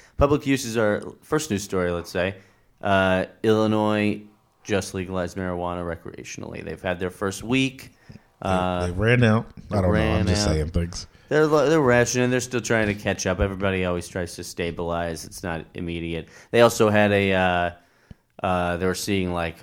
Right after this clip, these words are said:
Speaker 1: a rise in E R visits. Visit people.
Speaker 2: Classic legalized move.
Speaker 1: Classic. Getting stoned, calling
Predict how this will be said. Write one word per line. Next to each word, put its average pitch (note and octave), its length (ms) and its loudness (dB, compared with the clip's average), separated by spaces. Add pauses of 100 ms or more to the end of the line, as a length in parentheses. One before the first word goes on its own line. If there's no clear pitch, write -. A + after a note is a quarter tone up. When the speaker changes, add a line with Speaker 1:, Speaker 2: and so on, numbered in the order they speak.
Speaker 1:
a F#2+ 100 -2
rise F2 720 -2
in E2+ 400 -6
E F#2 140 -6
R E2 260 -4
visits. D#2+ 560 -10
Visit F2 560 -12
people. F2 420 -4
Speaker 2:
Classic G2+ 480 0
legalized F#2 680 -2
move. F#2 200 4
Speaker 1:
Classic. F2+ 520 -2
Getting G2 240 -2
stoned, G2+ 720 0
calling G2 460 0